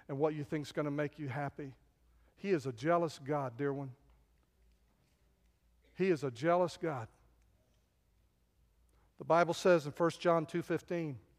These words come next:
"Do not love the world or the things in the world.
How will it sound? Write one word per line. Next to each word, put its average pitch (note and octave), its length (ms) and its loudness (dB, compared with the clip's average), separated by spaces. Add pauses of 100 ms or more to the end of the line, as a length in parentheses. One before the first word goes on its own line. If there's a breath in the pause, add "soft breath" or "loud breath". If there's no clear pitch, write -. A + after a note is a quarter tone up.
(480)
"Do E3+ 100 2
not E3+ 180 6
love E3 240 6
the F#3+ 60 2
world E3 400 0 (960)
or D3+ 140 0
the D#3+ 100 -2
things D#3+ 500 -2
in D#3+ 140 -2
the D3+ 80 -2
world. B2+ 380 -8